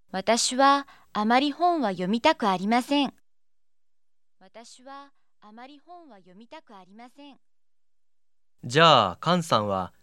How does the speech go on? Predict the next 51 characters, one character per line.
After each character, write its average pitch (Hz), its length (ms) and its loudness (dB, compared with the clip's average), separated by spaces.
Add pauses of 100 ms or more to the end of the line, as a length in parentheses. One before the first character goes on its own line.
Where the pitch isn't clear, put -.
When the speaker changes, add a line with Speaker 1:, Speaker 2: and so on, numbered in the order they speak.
(140)
Speaker 2:
何 170 260 -2
が 123 140 0
し - 120 -8
た 113 140 -2
い 104 60 -6
で 85 100 -12
す - 100 -20
か？ 123 240 -8 (1040)
じ 120 160 -20
ゃ 139 280 -16
あ、 85 120 -20
菅 170 220 -20
さ 135 140 -20
ん 104 100 -20
は 95 220 -20 (280)
何 180 260 -20
が 120 140 -20
し - 120 -20
た 113 120 -20
い 104 80 -20
で 85 120 -20
す - 80 -20
か？ 131 200 -20 (1040)
Speaker 1:
私 247 460 -2
は 269 300 2 (260)
美 202 60 -2
味 269 140 4
し 339 240 -4
い 349 40 0
も 349 120 2
の 294 260 2
を - 100 -8 (100)
た 185 140 -12
く - 80 -14
さ 311 220 2
ん 330 80 -6
食 339 120 2
べ 339 120 2
た 349 180 8
い 311 100 0
で 202 180 -4
す。 - 180 -20 (1400)
私 247 440 -20
は 269 280 -20 (280)
美 240 180 -20
味 - 20 -20
し 330 240 -20
い 359 40 -20
も 349 140 -20
の 294 240 -20
を - 60 -20